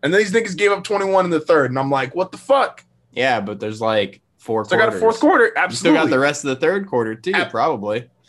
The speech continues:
Speaker 1: Absolutely. But it's like, that, that's just where I'm at. And it's just that
Speaker 2: Yeah.
Speaker 1: feeling of, like, "Fuck, man, they scored again. Oh, fuck, they scored again. Oh,
Speaker 2: Yeah.
Speaker 1: fuck." Like,
Speaker 2: I do agree that this is probably the most back and forth One Piece has ever felt.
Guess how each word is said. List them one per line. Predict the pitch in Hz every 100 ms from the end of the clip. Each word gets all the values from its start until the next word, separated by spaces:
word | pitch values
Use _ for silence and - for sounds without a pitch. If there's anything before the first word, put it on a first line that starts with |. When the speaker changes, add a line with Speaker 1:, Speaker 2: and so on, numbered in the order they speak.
| -
Speaker 1:
Absolutely. | 185 185 202 240 262 139 107 -
But | 185
it's | 175
like, | 180 147 - _ _ _ -
that, | 160 165 170
that's | 185
just | 175 160
where | 151
I'm | 143
at. | 95 - 123
And | 131
it's |
just | 143 127
that | 139 127
Speaker 2:
Yeah. | 143
Speaker 1:
feeling | 151 143 135
of, | 120
like, | 113 107 -
"Fuck, | - - 190 151 -
man, | 120 113 117
they | 151
scored | - 101
again. | - - 139 131 113
Oh, | 147 139
fuck, | - 135 127
they | 180
scored | 185 143
again. | 113 131 156 151 127
Oh, | 170 127
Speaker 2:
Yeah. | 107 107
Speaker 1:
fuck." | 170 120
Like, | 123 90 _ _ - -
Speaker 2:
I | 156 165
do | 131 151 202 220
agree | 139 123 131 135 127
that | 113 110 101 113
this | 127 139
is | 127
probably | - 117 120 127 117 120 131 131
the | 131
most | 131 131 131 -
back | 123 123 127
and | 131 120
forth | - 120 127 127 123 _ _ _ _ _ -
One | 117 120 123
Piece | 127 123
has | 117
ever | 117 113
felt. | 110 120 120 135